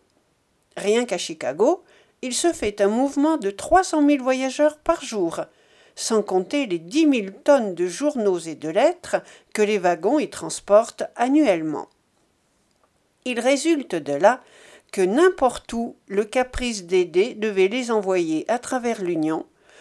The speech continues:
aucun des sept partenaires ne serait embarrassé ni retardé pour s'y rendre. Et encore convient-il d'ajouter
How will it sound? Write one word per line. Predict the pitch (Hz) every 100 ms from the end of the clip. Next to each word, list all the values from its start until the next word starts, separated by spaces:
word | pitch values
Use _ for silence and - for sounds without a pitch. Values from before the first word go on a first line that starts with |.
| - _ -
aucun | 330 339 311 302
des | 247
sept | 233 226 208 -
partenaires | 302 294 240 208 190 233 262
ne | 247
serait | - 208 220 233
embarrassé | 240 196 180 151 - 180 190 -
ni | 262 285
retardé | 311 285 240 175 170 160 170 _
pour | - -
s'y | - 320
rendre. | 208 135 131 - - _ _ _ _ _ _ _ _ _ _ _
Et | 269
encore | 311 311 381 381 -
convient-il | - 247 233 220 277 226
d'ajouter | 170 175 214 247 - 320